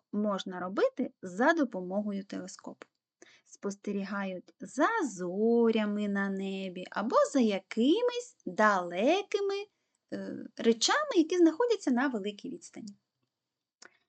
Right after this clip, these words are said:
Так, це в нас що, діти? Це ростомір. Що таке ростомір? За допомогою ростоміру ми можемо визначити,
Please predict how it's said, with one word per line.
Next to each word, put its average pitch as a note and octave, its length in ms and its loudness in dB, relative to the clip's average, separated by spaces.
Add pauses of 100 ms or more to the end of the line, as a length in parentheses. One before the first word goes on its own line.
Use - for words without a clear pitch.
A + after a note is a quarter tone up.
(560)
Так, F3 440 -6
це G3+ 220 -2
в - 60 -6
нас C#4 160 4
що, G4 200 2
діти? A4+ 300 6 (360)
Це C#4 400 -2 (100)
ростомір. A3 1080 2 (320)
Що - 180 -6
таке B3+ 280 0
ростомір? A3 800 -4 (760)
За A3+ 140 4
допомогою A3+ 640 2
ростоміру A#4+ 640 0 (200)
ми A#3+ 160 8
можемо F4 540 8
визначити, G3+ 920 2